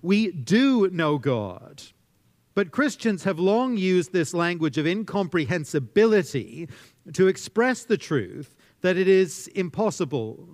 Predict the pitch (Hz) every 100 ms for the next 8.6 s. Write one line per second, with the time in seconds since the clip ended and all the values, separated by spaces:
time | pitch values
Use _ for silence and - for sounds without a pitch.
0 | - 160 165 202 - 156 123 - _ _
1 | 190 185 220 208 180 175 - - 208 208
2 | - 139 98 - 170 - _ _ - 175
3 | _ - 233 240 226 156 160 135 143 139
4 | - - 151 180 175 151 - 147 143 123
5 | 123 117 - - - 190 208 - 269 269
6 | 254 240 208 156 190 165 170 - 180 175
7 | 214 190 165 156 170 - - - - 175
8 | 151 - 185 139 107 -